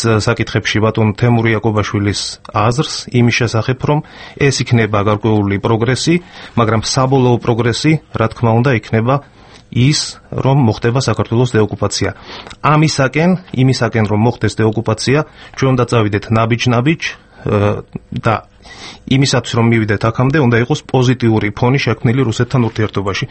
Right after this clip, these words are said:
დღეს კი მოგეხსენებათ, რომ ეს ფონი არის საკმაოდ ცუდი და კატასტროფული.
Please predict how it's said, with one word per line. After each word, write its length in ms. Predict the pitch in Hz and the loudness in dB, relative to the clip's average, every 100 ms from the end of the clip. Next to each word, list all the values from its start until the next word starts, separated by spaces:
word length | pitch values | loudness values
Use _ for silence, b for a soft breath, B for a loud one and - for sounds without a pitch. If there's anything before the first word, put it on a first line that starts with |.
| B B B B B | B B B B B
დღეს 340 | B - 131 135 | B -2 0 0
კი 140 | 175 | 0
მოგეხსენებათ, 640 | 175 123 117 - 120 117 - | 0 0 0 0 2 0 0
რომ 140 | 160 | 0
ეს 100 | 110 | 0
ფონი 240 | - 123 123 | 0 0 2
არის 180 | 120 | 0
საკმაოდ 420 | - 110 110 117 - - - | -2 0 2 0 -2 -14 -20
ცუდი 420 | - - 110 107 | -10 -2 0 2
და 180 | 110 135 143 B B B B | 2 2 0 B B B B
კატასტროფული. 800 | - 151 120 - - 101 - - | -4 0 0 0 -2 -4 -4 -6